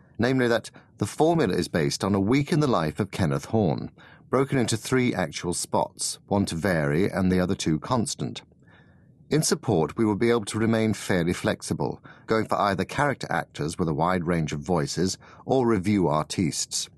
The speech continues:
Musically, there will be two spots to break the sketches. However, I have listed a rough synopsis of content for discussion as follows. Suggested title,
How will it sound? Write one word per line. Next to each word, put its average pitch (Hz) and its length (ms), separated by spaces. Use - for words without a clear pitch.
Musically, 92 580
there 110 140
will 87 100
be 85 100
two 147 300
spots - 400
to - 80
break 80 240
the 78 80
sketches. - 600
However, 127 420
I 113 100
have 131 120
listed 143 320
a 131 40
rough 170 200
synopsis - 580
of - 120
content 113 440
for - 80
discussion 110 540
as 85 100
follows. 80 580
Suggested - 480
title, 143 480